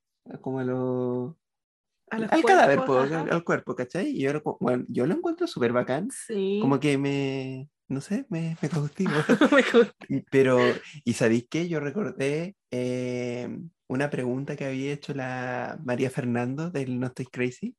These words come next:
Speaker 1: que le mando un saludo si escuchan. No,
Speaker 2: <laughs>
Speaker 1: no,
Speaker 2: No,
Speaker 1: no
Speaker 2: no
Speaker 1: escuchan
Speaker 2: escuchan,
Speaker 1: esta
Speaker 2: no.
Speaker 1: weá.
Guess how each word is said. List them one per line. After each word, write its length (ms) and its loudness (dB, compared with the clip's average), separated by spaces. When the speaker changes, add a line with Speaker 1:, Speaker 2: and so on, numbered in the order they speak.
Speaker 1:
que 80 -4
le 60 0
mando 180 0
un 60 -4
saludo 280 -4
si 100 -12
escuchan. 280 -8
No, 60 2
Speaker 2:
<laughs> 0 -
Speaker 1:
no, 180 8
Speaker 2:
No, 0 -
Speaker 1:
no 120 8
Speaker 2:
no 320 10
Speaker 1:
escuchan 240 12
Speaker 2:
escuchan, 280 12
Speaker 1:
esta 260 8
Speaker 2:
no. 60 12
Speaker 1:
weá. 380 6